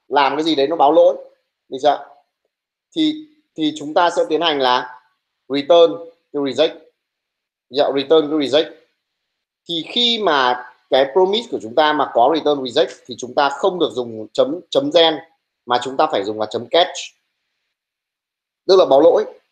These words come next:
Được chưa? Giống như ở đây này. Chúng ta có promise bằng new promise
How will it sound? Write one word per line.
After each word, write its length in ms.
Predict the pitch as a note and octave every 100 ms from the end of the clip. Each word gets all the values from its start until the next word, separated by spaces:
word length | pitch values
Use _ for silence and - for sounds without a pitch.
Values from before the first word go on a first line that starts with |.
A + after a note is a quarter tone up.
| _
Được 100 | C#3 C3+
chưa? 300 | D3+ - - _ _ _ _
Giống 180 | C3+ D#3+
như 60 | G3
ở 80 |
đây 100 | C3+
này. 120 | C#3 A2+ - _ _ _ _ _ _ _ _ _ _ _ _ _ _
Chúng 180 | - C#3
ta 140 | D#3 C#3+
có 500 | C#3 C#3 D#3 F#3 -
promise 400 | D#3 D3+ E3+ F3+
bằng 180 | C3 B2+
new 180 | C#3 C#3
promise 360 | C#3 D3 E3